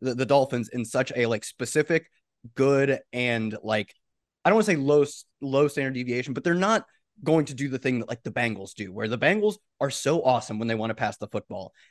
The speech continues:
And then they will all of a sudden go into a game where they face a bad run defense and Joe Mixon gets thirty carries. When Tua has been under center, they've had a pass rate over expected that's positive, I think,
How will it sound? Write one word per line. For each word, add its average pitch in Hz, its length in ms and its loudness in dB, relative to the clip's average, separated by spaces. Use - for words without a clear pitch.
And 131 120 0
then 135 100 2
they 127 80 2
will 123 160 2
all 131 180 6
of 160 60 2
a 143 60 -4
sudden 123 300 -2
go 127 200 -2
into 131 240 -4
a 120 60 -2
game 117 260 -2
where 107 80 -6
they 110 120 -4
face 113 220 -6
a 117 40 -10
bad 110 240 -2
run 110 160 -4
defense 104 360 -10
and 113 120 -10
Joe 117 120 -2
Mixon 110 300 -8
gets 107 140 -10
thirty 107 240 -4
carries. 117 400 -2
When 190 220 4
Tua 196 140 -2
has 165 120 0
been 151 120 -2
under 135 180 -2
center, 123 220 -4
they've 107 140 -6
had 120 160 0
a - 20 -6
pass 117 320 -4
rate 113 100 0
over 107 200 -4
expected 104 480 -6
that's 101 100 -16
positive, 104 480 -2
I 95 80 -8
think, 117 220 -8